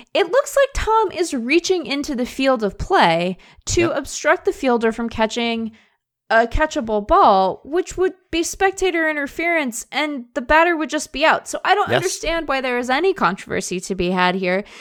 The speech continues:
Speaker 2: Right.
Speaker 1: Now, I suppose that if he is, if they are meant to be sitting in foul territory,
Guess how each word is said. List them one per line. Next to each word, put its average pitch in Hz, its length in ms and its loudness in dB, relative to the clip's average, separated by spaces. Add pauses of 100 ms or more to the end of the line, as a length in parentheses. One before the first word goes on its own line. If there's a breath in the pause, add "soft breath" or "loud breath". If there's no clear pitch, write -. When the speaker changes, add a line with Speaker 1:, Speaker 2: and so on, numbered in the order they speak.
(180 loud breath)
Speaker 2:
Right. 123 280 0 (200)
Speaker 1:
Now, 311 320 2 (120)
I 277 100 -2
suppose 370 720 0 (120)
that 269 220 -4
if 262 360 -4
he 302 340 -8
is, 240 300 -8 (240)
if 247 140 -4
they 330 140 2
are 330 100 2
meant 294 360 -4
to 320 120 -8
be 285 120 -8
sitting 247 400 -8
in 196 180 -10
foul 269 420 0
territory, 240 840 -4